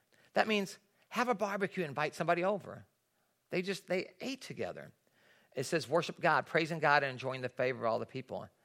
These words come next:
Um, they sang together. Praising God usually means that they're singing. Evangelism, "And the Lord added to their number daily those who were being saved." And when I looked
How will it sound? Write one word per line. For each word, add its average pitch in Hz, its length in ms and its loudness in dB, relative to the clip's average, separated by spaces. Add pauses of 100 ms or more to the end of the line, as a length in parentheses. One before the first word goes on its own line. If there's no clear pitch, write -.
(420)
Um, 123 240 -4 (140)
they 185 120 2
sang 370 400 -2
together. 95 540 -4 (260)
Praising 170 240 0
God 156 260 4
usually 220 400 -4
means 131 320 -8
that - 140 -10
they're 147 100 -4
singing. 180 640 -8 (640)
Evangelism, 123 760 2 (320)
"And 131 120 -6
the 135 80 -4
Lord 156 260 4
added 147 300 0
to 147 100 -10
their 135 140 -4
number 131 420 -2 (220)
daily 135 400 0
those 110 240 -2
who 107 60 -8
were 104 80 -6
being 107 180 -10
saved." 120 480 -4 (640)
And 156 100 -2
when 170 80 4
I 147 120 6
looked 185 360 2